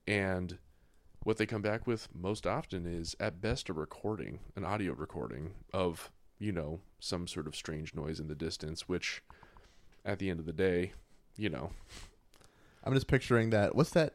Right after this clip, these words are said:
Speaker 2: Animal Planet show? Or is it Animal Planet? The, um, Bigfoot Hunters or Sasquatch Hunters? I think it's Sasquatch
Speaker 1: I think
Speaker 2: Hunters.
Speaker 1: it's Sasquatch Hunters.
Speaker 2: And they, every episode ends with them conclusively saying, "Yeah, oh, we definitely, that was a good, good trip. We found everything we're hoping
Speaker 1: Yeah.
Speaker 2: to find."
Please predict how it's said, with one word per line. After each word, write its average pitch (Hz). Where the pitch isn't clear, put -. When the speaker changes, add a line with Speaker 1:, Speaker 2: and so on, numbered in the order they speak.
Speaker 2:
Animal 127
Planet 139
show? 123
Or 117
is 113
it 156
Animal 196
Planet? 190
The, 104
um, 90
Bigfoot 117
Hunters 120
or 101
Sasquatch 110
Hunters? 110
I -
think -
it's 107
Sasquatch 87
Speaker 1:
I -
think 87
Speaker 2:
Hunters. 90
Speaker 1:
it's 67
Sasquatch 69
Hunters. 73
Speaker 2:
And 110
they, 117
every 139
episode 120
ends 117
with 113
them 107
conclusively 175
saying, 151
"Yeah, 156
oh, 139
we 151
definitely, 170
that 147
was 156
a 147
good, 170
good -
trip. 202
We 151
found 160
everything 165
we're 165
hoping 180
Speaker 1:
Yeah. 151
Speaker 2:
to 156
find." 147